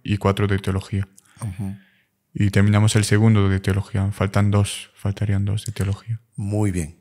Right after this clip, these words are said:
Speaker 2: Así
Speaker 1: Vale.
Speaker 2: que vamos a rezar por José Manuel para que,
Speaker 1: Sí.
Speaker 2: si es la voluntad de Dios, pues, culmine de la mejor manera y tengamos, pues, un gran sacerdote, ¿no?
Speaker 1: Esto
Speaker 2: Muy bien.
Speaker 1: rezaremos aquí por el apostolado en Ecuador también, padre.
Speaker 2: Muy bien, muchas gracias. Así que
Speaker 1: Sí.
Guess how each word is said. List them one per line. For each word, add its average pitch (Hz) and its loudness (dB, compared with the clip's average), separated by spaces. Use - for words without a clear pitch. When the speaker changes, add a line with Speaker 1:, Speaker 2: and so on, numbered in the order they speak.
Speaker 2:
Así - -2
Speaker 1:
Vale. 107 0
Speaker 2:
que 95 -2
vamos 101 0
a 98 0
rezar 95 -4
por 95 -6
José 92 -8
Manuel 110 -4
para 95 -4
que, 85 -10
Speaker 1:
Sí. 95 -2
Speaker 2:
si - -2
es 98 2
la 98 2
voluntad 92 0
de 98 -2
Dios, 113 -2
pues, 87 -10
culmine 87 -6
de 107 -6
la 92 -2
mejor 92 -4
manera 110 0
y 110 0
tengamos, 92 -4
pues, 87 -6
un 90 -6
gran 90 -4
sacerdote, 90 -6
¿no? 110 -10
Speaker 1:
Esto 101 -6
Speaker 2:
Muy 104 2
bien. - -
Speaker 1:
rezaremos 107 2
aquí 101 -2
por 98 -2
el 95 -2
apostolado 98 -2
en 101 -2
Ecuador 98 -4
también, 98 -6
padre. 101 -4
Speaker 2:
Muy 127 2
bien, 98 -4
muchas 95 -6
gracias. 107 -2
Así 104 -4
que 107 -2
Speaker 1:
Sí. 98 -8